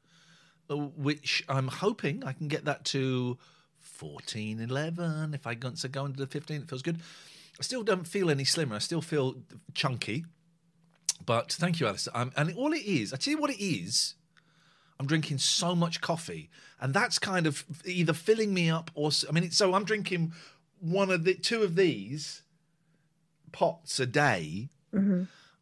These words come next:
Speaker 1: I mean, it's making me piss all the time. Um, but I would, I would guess the amount of liquid is filling me up, and I,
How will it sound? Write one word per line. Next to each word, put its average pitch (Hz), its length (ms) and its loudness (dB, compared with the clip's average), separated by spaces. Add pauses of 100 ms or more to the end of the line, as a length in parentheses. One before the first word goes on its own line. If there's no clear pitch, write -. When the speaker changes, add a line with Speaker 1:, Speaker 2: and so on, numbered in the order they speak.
(440)
Speaker 1:
I 139 40 -4
mean, 135 80 0
it's 123 120 -6
making 170 200 -2
me 120 60 -4
piss - 400 -2 (280)
all 135 240 2
the 110 160 -6
time. 107 440 -2 (500)
Um, 135 360 4
but 147 260 4
I 160 120 6
would, 165 260 0
I 160 160 4 (200)
would 156 100 -4
guess 160 220 2
the 180 100 2
amount 190 300 2
of 160 80 0
liquid 135 640 -2 (120)
is 107 440 0
filling 120 320 0
me 95 120 -4
up, 98 300 -8
and 131 100 0
I, 143 240 -2